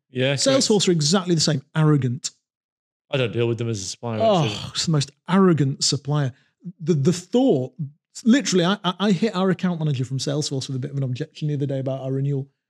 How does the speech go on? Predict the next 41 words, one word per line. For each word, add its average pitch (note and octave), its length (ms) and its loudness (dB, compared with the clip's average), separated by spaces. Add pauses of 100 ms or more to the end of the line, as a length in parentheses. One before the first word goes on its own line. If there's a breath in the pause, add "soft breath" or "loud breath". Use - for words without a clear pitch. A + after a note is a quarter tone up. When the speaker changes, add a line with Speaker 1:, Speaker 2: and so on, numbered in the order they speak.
(600)
Speaker 2:
Literally, F3 480 0
you'd C3+ 160 0
have C3 100 -2
thought E3 260 0
I'd A#2 100 -4
shot - 400 -4
the D3+ 80 -2
lad. B2+ 240 -2 (280)
Speaker 1:
<laughs> - 280 -20
Speaker 2:
I, A#3 480 2
I D#3 40 2
think, D#3+ 360 0
it, F#3+ 180 -4
I D3+ 80 0
don't, F#3 180 0
I, D3+ 60 -4
th-, - 140 -4
I E3 60 4
reckon F#3+ 220 4
it's A3 100 6
Speaker 1:
Whereas, F#3+ 180 2
Speaker 2:
the B3 60 4
first B3 180 6
Speaker 1:
whereas A3+ 160 6
we F#3+ 60 6
Speaker 2:
objection D#3+ 540 -2
anybody's D3 420 2
hit - 200 -6
him C#3+ 140 -2
with A#2+ 320 -6 (800)
in D3 80 0
his C3+ 120 0
career. C3+ 440 0 (240)
Speaker 1:
Whereas D#3+ 320 2
we've D#3+ 140 2
got F#3 220 0
the, C#3+ 280 2
uh, C3 280 0
one D3 160 0
of A#2+ 140 -2
the, A#2 400 -2